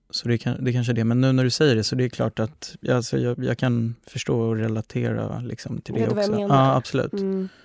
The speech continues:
Speaker 2: Det, och där tänker jag typ att det är intressant, för att i, i en annan så här kulturell kontext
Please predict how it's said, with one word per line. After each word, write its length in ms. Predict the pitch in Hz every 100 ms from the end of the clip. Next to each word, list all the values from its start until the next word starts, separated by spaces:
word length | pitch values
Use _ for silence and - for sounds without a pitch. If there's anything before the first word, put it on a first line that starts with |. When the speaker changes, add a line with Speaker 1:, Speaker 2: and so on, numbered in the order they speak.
| _ _
Speaker 2:
Det, 240 | - 202 -
och 280 | 208 202
där 120 | 202 208
tänker 280 | 220 202 185
jag 60 |
typ 180 | 185 180
att 80 | 175
det 80 | 180
är 20 |
intressant, 600 | 180 190 - 214 190 -
för 120 | -
att 300 | 190 - - _ _ - - _ _ _
i, 280 | 180 180 170 -
i 180 | 180 175
en 120 | 175
annan 300 | 175 190 196
så 100 | -
här 60 |
kulturell 440 | - 185 180 190 185
kontext 720 | 190 180 175 - - - -